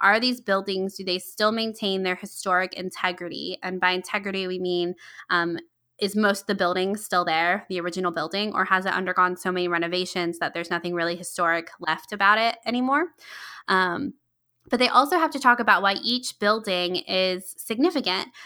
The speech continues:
And I thought, when I started reading this, I thought for sure that they would list Star Wars as one of the, um, reasons that Grauman's Chinese Theater was considered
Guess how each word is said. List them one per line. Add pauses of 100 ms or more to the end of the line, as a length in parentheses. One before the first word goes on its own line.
(240)
And (220)
I
thought,
when
I
started
reading
this,
I
thought
for
sure
that
they
would
list
Star
Wars
as
one
of
the, (400)
um,
reasons
that
Grauman's
Chinese
Theater
was
considered